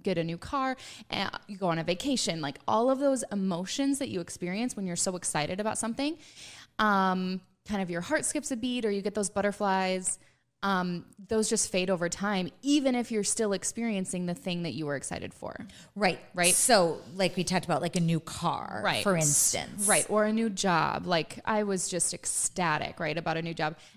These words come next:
Speaker 1: And then, like, you know, four weeks down, you're just like, "Oh, I gotta go to work," you know?
Speaker 2: Yes,
Speaker 1: You're
Speaker 2: yes.
Speaker 1: still, eh,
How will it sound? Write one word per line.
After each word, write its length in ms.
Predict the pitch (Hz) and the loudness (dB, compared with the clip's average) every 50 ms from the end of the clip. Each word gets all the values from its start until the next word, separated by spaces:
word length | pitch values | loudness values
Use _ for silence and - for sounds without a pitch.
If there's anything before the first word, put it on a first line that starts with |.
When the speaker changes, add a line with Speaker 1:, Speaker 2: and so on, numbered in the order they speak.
| _ - | _ -2
Speaker 1:
And 120 | 220 220 | 0 2
then, 120 | 220 220 214 | 4 4 4
like, 200 | 208 202 196 - | 4 2 2 0
you 60 | 233 | 0
know, 120 | 208 220 202 | -2 -2 -2
four 260 | - - 196 196 190 | -4 -2 -2 0 0
weeks 260 | 190 185 175 - - | 0 0 -2 -4 -6
down, 280 | - 185 175 175 170 170 | -4 -2 -2 0 -2 -2
you're 100 | 165 160 | -4 -4
just 200 | 151 165 - - | -4 -4 -4 -4
like, 200 | 175 160 156 - - | -4 -6 -6 -8 -12
"Oh, 160 | 196 180 185 165 | -12 -12 -8 -6
I 60 | 190 | -6
gotta 240 | 190 208 180 180 185 | -4 -2 -2 -2 -2
go 140 | - 202 208 | -2 -2 -2
to 80 | 233 262 | -2 -2
work," 640 | 262 269 269 254 254 254 233 233 240 226 220 - - 240 - | -2 -2 0 0 0 0 0 0 0 -2 -4 -6 -12 -4 0
you 140 | 247 233 | 2 4
know? 220 | 214 208 190 175 - 180 | 4 4 4 6 6 6
Speaker 2:
Yes, 360 | 175 160 160 - - - - - | 4 4 2 2 0 0 0 -2
Speaker 1:
You're 140 | - 208 233 247 | 0 2 2 4
Speaker 2:
yes. 100 | 233 - | 4 4
Speaker 1:
still, 400 | - - 285 262 254 254 254 - | 4 4 4 4 4 2 0 -2
eh, 100 | - 233 | -4 -4